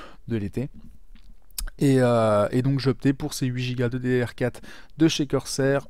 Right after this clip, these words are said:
en low profile de manière à être sûr de ne pas gêner l'installation du Ventirad.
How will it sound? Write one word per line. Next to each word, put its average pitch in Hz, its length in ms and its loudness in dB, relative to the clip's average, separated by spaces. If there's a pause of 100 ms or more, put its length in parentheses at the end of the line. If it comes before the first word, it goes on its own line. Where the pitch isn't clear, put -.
(140)
en 131 240 2
low 127 240 0
profile 127 500 -2
de 110 80 -4
manière 107 420 -4
à - 80 -10
être - 120 -12
sûr - 340 -6
de 107 80 -6
ne 104 60 -8
pas 113 220 -4
gêner 113 320 -2 (320)
l'installation 117 580 -2
du 107 100 -8
Ventirad. 107 500 -2